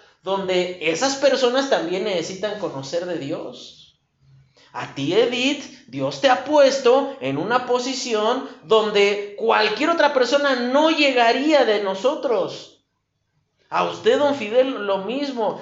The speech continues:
A Arely y a mí lo mismo. Eso quiere decir que no importan las condiciones. Aquí no interesa que si estás a tiempo completo o que si no estás a tiempo completo. Es que Dios nos ha dado un encargo.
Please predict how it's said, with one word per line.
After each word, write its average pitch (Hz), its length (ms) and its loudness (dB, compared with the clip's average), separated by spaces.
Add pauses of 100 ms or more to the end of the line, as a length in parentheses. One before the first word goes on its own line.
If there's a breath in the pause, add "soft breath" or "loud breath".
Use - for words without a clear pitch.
A 175 160 -2
Arely 240 360 -2
y 214 40 -2
a 190 60 -2
mí 220 120 -8
lo 240 140 0
mismo. 262 320 -4
Eso 277 180 -2
quiere 277 200 0
decir 233 260 -2
que 247 100 0
no 262 160 0
importan 302 720 -2
las 156 180 -4
condiciones. 180 500 -6
Aquí 233 180 -12
no 349 120 -8
interesa 277 680 -4
que 185 100 -12
si - 120 -12
estás - 300 -4
a - 140 -6
tiempo 202 280 -6
completo 185 460 -6
o 135 180 -8
que 147 120 -12
si 151 160 -14
no 175 100 -10
estás 190 260 -8
a 175 80 -8
tiempo 175 280 -10
completo. 143 500 -10 (260 loud breath)
Es 190 160 -8
que 185 120 -8
Dios 196 380 -2
nos 170 200 -8
ha 190 80 4
dado 190 320 2
un 185 180 -8
encargo. 156 760 -4